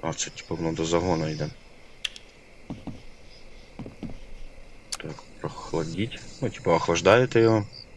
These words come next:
щоб він краще працював. І добавить топливо, не знаю, чи воно в мене є. Отак, ось, бачите, є одне десь залишилось, валялось там. Ну, до речі, підтягує то, що, <coughs> то, що лежить у вас в ящиках.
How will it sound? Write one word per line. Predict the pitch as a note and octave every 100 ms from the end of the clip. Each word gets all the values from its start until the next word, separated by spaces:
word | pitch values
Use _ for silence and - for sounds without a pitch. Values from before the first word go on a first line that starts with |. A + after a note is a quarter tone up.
| - - - - - - - - - - - - - -
щоб | - - F#2+
він |
краще | F#2 F2+ F2 F2+
працював. | F2+ F2+ - F2 E2+ E2+ - - - - - - - - -
І |
добавить | F2+ F#2+ F#2+ F2+ F2 -
топливо, | D#2+ - D#2+
не | E2
знаю, | E2+ D#2+
чи | - -
воно | D#2+
в | D#2+
мене | E2+ G2+
є. | C3
Отак, | C3+ F#2+ F2 -
ось, | E2+
бачите, | F2 E2+ -
є | E2
одне | E2 D#2+ E2
десь | E2 E2
залишилось, | E2+ E2+ E2 - D#2+ -
валялось | E2+ F2 E2 -
там. | F2+ E2+ - - - - - - - - -
Ну, | A#2+
до | A#2+
речі, | A#2 -
підтягує | - G#2+ C3 C3 G#2 G2
то, | A2+
що, | - G#2 G#2 - - - - -
<coughs> | - - D3 G2 - -
то, |
що | - G#2
лежить | G#2 A#2 G2+
у |
вас | G2+ -
в | F2+
ящиках. | F#2 E2+ - -